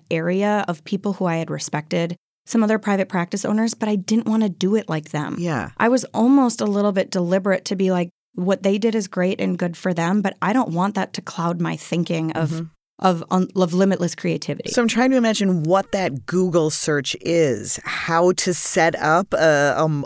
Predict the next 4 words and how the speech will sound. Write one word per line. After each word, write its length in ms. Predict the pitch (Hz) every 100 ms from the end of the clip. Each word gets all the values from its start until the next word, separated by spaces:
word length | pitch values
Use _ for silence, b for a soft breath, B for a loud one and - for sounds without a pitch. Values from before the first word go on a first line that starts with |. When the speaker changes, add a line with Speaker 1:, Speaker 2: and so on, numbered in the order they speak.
| -
Speaker 2:
a 80 | 151
multi-pronged 1400 | 147 143 151 - 175 160 - - 156 143 147 151 156 139
mental 460 | 143 147 151 147 135
health 540 | 117 156 185 - -